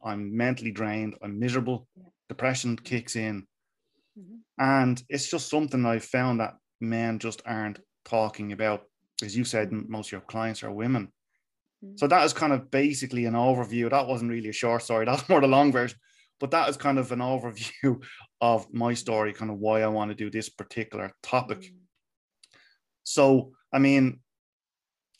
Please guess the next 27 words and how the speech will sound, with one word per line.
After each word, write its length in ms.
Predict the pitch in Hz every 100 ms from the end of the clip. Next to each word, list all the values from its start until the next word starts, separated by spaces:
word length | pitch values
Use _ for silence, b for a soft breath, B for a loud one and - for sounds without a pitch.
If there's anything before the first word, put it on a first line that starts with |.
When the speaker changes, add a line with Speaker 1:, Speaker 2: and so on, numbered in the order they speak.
| _
Speaker 1:
what, 400 | 131 147 170 - - _ _ _ _ _ _ -
what 240 | 151 143
would 140 | 151 127
you 200 | 143 170
say, 420 | - 123 113 110
I 40 |
mean, 400 | 120 117 113 110 - _ _ _ _ _ _ -
for 160 | -
men, 500 | 117 117 120 113 107 -
like, 240 | 113 - - _ _ _ -
how 200 | 143 147
can 180 | 156 143
we 100 | 123
get 240 | 127 120
men 320 | 117 117 113
to 440 | 113 - 110 107 - _ _ _ _ -
come 160 | 123 113
forward? 420 | - 110 104 104
Like, 140 | 113
as 140 | 117 107
we, 140 | 117 -
we 80 | 123
were 80 | 113
speaking 420 | - - 110 107
beforehand, 600 | 107 - 107 110 110 101
the 60 | 104
stigma 680 | - - 123 127 120 104